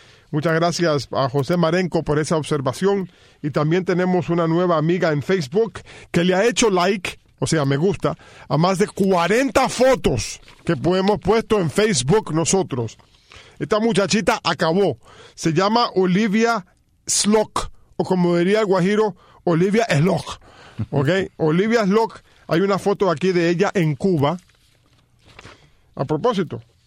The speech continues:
este, Guajiro Peña, algún día que quiero, me gustaría,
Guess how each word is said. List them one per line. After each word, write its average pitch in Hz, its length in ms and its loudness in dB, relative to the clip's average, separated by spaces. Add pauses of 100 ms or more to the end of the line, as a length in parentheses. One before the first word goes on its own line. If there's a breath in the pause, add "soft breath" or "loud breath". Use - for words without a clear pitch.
(360)
este, 156 380 -2
Guajiro 160 380 0
Peña, 196 280 0
algún 160 240 0
día 170 220 0
que 139 260 -2
quiero, 151 340 -2
me 139 140 -2
gustaría, 139 500 -2